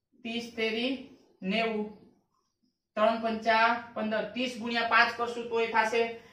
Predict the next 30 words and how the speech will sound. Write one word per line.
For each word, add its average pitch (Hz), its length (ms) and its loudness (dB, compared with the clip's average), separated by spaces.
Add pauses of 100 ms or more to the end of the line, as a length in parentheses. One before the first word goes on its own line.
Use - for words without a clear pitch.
(100)
એનો 226 180 2
મતલબ 226 440 4
અહીંયા 220 200 0
ઉડી 220 200 -4
ગયા 226 160 2
છેદ, 233 300 -2
છેદ, 220 240 -4
ત્રીસ, 220 260 -10
ત્રીસ. 233 220 -6
એટલે - 380 -6
અહીંયા 226 220 2
આપણે 220 180 -2
જોઈ 226 200 -2
શકીએ 233 380 -4
છીએ 240 120 -6
કે 214 140 -6
ત્રણના 226 560 0
છેદમાં 220 540 0
પાંચ 226 300 4 (260)
બરાબર 214 480 2
ત્રણ 240 760 4
જેમ 208 520 0
પાંચ 226 340 2 (100)
આનો 202 260 -6
ગુણોત્તર 214 480 -2
બને 180 360 -2
છે, - 400 -4 (220)
ત્રણ 240 500 4
જેમ 196 480 2
પાંચ. 202 280 2